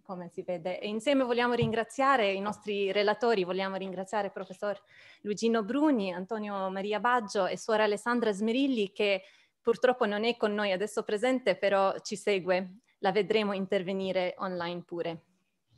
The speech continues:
Allora, prima di iniziare con questa modalità bisogna dare un po' di annunci pratici, <laughs> quindi vi chiedo un po' di pazienza per questo. Eh, prima di tutto per le traduzioni,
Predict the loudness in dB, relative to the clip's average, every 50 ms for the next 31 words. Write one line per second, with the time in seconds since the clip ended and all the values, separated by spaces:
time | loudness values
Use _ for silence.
0 | _ _ _ -14 -10 -8 -8 -8 -2 2 4 6 8 8 8 8 6 6 6 8
1 | 8 8 6 6 4 4 2 2 4 6 8 8 10 10 10 10 8 8 4 0
2 | -4 -10 -14 -14 -14 -14 -8 -4 -2 0 2 2 0 0 2 2 2 2 2 2
3 | 2 0 0 0 4 6 6 6 6 2 0 -2 -2 0 2 4 4 4 4 2
4 | -2 -2 0 0 2 2 2 0 0 -2 -2 -2 -4 -4 -4 0 4 4 4 4
5 | 4 0 -4 -4 -2 -2 4 6 8 8 8 8 6 2 0 -2 -8 -16 -16 -16
6 | -16 -12 -6 -4 -4 -4 2 4 4 4 4 2 0 2 2 2 2 0 -2 -4
7 | -6 -6 -2 0 0 0 0 0 -2 -2 -2 -4 -2 0 0 -2 -2 -4 -6 _
8 | 0 2 2 0 -2 -8 -20 -20 -20 _ _ 0 2 4 4 4 2 0 0 2
9 | 4 6 6 6 4 2 0 -2 -2 0 2 2 4 4 4 4 4 2 4 2
10 | 2 2 0 -2 -6 -8 -6 -2 2 2 4 4 2 0 0 -2 -4 -6 -8